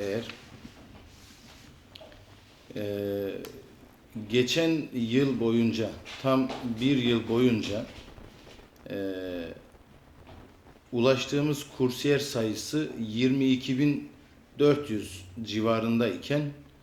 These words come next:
şu anda edindiğimiz sayı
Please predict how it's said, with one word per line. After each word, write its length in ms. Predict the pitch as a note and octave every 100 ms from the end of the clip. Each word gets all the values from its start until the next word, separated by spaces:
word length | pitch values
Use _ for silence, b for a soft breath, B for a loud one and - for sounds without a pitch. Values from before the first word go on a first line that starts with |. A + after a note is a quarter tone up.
| B B B -
şu 280 | - D3+ D3
anda 520 | A2+ G#2 A#2 D3 - - - - - -
edindiğimiz 1000 | A#2 A2+ C3 B2 B2+ C3 A#2+ - - - -
sayı 600 | - - F#2+ A2+ C#3+